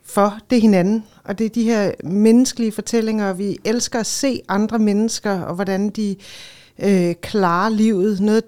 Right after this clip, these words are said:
noget af det, vi taler mest om i daglig samtale, det er jo også, hvem er du, hvorfor er du, hvordan gør du? Øh, og så her er det sat på spidsen, fordi det jo handler om en drøm. Det handler om drømmen om at finde den livslange kærlighed og den store gensidige forståelse, og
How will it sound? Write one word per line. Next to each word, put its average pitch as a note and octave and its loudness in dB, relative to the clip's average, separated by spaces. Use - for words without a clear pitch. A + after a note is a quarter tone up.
noget G#3+ 0
af A3 0
det, A3 -2
vi G#3 -6
taler A3 -2
mest G3+ -2
om G3 0
i G3 -2
daglig G3 -2
samtale, F#3+ -4
det A3+ -4
er A3+ 0
jo A3 -2
også, G3+ -6
hvem A3 0
er G3+ 0
du, G#3 -4
hvorfor G3 -2
er F#3+ -2
du, G3+ -2
hvordan G3+ -2
gør F#3+ -2
du? F#3 -4
Øh, F#3 0
og G3+ -4
så C#4 -4
her C4 -2
er B3 -2
det A#3 -4
sat G#3 -4
på - -14
spidsen, A3 -2
fordi G#3+ -6
det G#3 -2
jo G3+ 0
handler F#3+ -4
om F#3 -2
en F3 -2
drøm. - -4
Det G3 -6
handler G3 -4
om G3 -4
drømmen G3+ -2
om F#3 -2
at F3+ -6
finde F#3 -4
den F#3+ -2
livslange F#3 -2
kærlighed F3+ -6
og D#3+ -10
den F3 -6
store F#3+ -4
gensidige E3 -6
forståelse, E3+ -8
og F3 -12